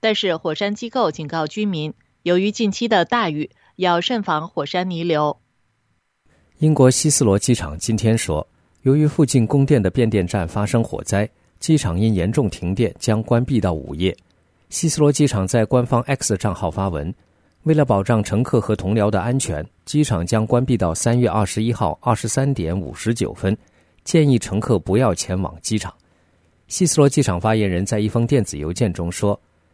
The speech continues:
Speaker 2: 消防人员正在处理事故，但还不清楚何时能可靠地恢复供电。他还补充说，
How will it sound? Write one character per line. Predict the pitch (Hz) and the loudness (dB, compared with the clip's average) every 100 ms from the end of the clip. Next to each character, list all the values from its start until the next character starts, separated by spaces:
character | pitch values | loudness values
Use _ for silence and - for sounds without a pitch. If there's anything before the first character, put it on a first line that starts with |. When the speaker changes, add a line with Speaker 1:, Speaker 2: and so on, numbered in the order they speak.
| _ | _
Speaker 2:
消 | - 175 | -4 0
防 | 156 156 | 2 4
人 | 127 | 4
员 | 123 120 | 4 4
正 | 139 113 | 2 0
在 | 95 | -2
处 | - 110 | -2 -4
理 | 110 113 | -4 -4
事 | - 90 | -4 -4
故， | 82 - _ _ _ | -4 -10 _ _ _
但 | - 135 | -2 0
还 | 120 | 0
不 | 131 | 0
清 | 143 151 151 | 2 2 2
楚 | - 82 | 0 -4
何 | - 113 | 2 2
时 | - 110 | 2 0
能 | 92 104 | 0 -2
可 | - 80 | -4 -6
靠 | 80 135 107 | -4 -2 0
地 | 78 | -2
恢 | - 95 | -2 -4
复 | 90 78 | -4 -6
供 | 85 | -4
电。 | 95 110 - _ _ _ _ _ | -2 -4 -6 _ _ _ _ _
他 | 117 | -2
还 | 113 | 0
补 | 113 78 | 0 -4
充 | 92 90 | -4 -2
说， | 107 98 | 0 0